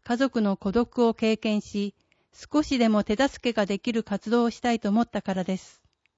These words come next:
認知症に対する意識の変化。人事ではなく、隣の大切な人や自分のこと、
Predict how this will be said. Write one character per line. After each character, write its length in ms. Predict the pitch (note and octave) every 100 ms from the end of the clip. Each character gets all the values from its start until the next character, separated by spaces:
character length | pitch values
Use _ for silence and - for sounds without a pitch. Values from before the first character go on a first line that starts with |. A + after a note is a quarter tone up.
| _ _ _ _ _ _ _ _ _ -
認 180 | C4+ C#4+
知 120 | D4
症 220 | D4 C#4+
に 140 | C#4
対 240 | C4+ C4 C4
す 160 | -
る 120 | A#3+ A3
意 80 |
識 220 | A#3+ - C4
の 120 | A3+
変 220 | G#3+ G#3
化。 300 | - F3+ F3 _ _ _ _ _ _ _ _ _ _ _
人 320 | - - C#4
事 260 | C#4 C#4+ C#4+
で 140 | C4+
は 140 | B3+ A3
な 140 | G#3
く、 280 | - G3 G3+ _ _ _
隣 360 | A3 A3 B3 B3
の 160 | B3
大 220 | A3 A#3+
切 240 | B3 C4 C4
な 140 | B3
人 220 | A3+ B3+
や 240 | A3+ G3+ G#3 _ _ _
自 140 | F#3+ F#3+
分 200 | A#3 A#3+
の 120 | A#3
こ 160 | A3+
と、 280 | A3+ G3+ -